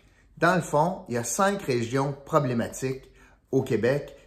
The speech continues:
qui, euh, sont sous haute surveillance. Pas juste les rivières qui sont sous haute surveillance au printemps, mais cinq régions en matière de covid. Et les régions sont l'Outaouais. Il a parlé souvent de l'Outaouais. Il est même revenu sur l'Outaouais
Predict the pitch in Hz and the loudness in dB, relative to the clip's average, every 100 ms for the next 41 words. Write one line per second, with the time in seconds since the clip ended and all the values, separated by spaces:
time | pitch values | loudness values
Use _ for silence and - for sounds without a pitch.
0 | _ - 190 190 190 - 104 104 - 170 | _ -8 -4 -4 -6 -6 -4 -4 0 0
1 | 170 - - - - 175 - 165 175 - | 0 -4 -4 -2 -2 -2 4 6 4 0
2 | - - 135 117 104 87 - - - - | -6 -4 -2 0 0 -2 -8 -14 -20 -20
3 | - 127 151 156 139 120 117 131 120 92 | -8 -4 -2 0 0 0 2 2 2 -2
4 | 107 95 104 101 101 95 92 92 117 135 | -8 -8 -6 -6 -6 -8 -6 -4 -4 -4
5 | 127 101 104 98 120 139 143 - - - | -6 -6 -8 -6 -4 -4 -8 -16 -18 -6
6 | 131 - 190 196 143 117 107 135 123 107 | -4 0 0 0 0 0 0 0 0 -2
7 | 143 127 107 113 92 95 - - 143 151 | -2 -2 -2 -2 -2 -4 -6 -2 2 4
8 | 202 175 131 127 151 180 165 - 135 147 | 6 4 2 0 0 0 -4 -2 2 2
9 | 214 - - _ - 127 226 165 107 92 | -2 -8 -20 _ 0 6 8 8 4 2
10 | - - - _ _ _ _ - 101 120 | -8 -20 -20 _ _ _ _ -6 -2 0
11 | 120 131 - 220 170 160 123 117 98 87 | 0 0 -2 0 2 2 0 0 0 -4
12 | - - 131 139 180 175 180 165 202 202 | -10 -4 2 4 4 4 4 4 2 2
13 | 135 123 123 101 131 170 | -2 0 0 2 2 0